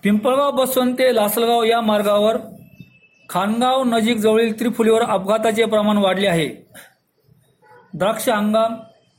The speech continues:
ऊसतोडणी कालावधी, कांदा, भाजीपाला काढणी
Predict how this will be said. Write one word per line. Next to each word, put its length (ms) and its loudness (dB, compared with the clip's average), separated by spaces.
ऊसतोडणी 520 0
कालावधी, 880 0
कांदा, 600 -2
भाजीपाला 540 0
काढणी 500 -2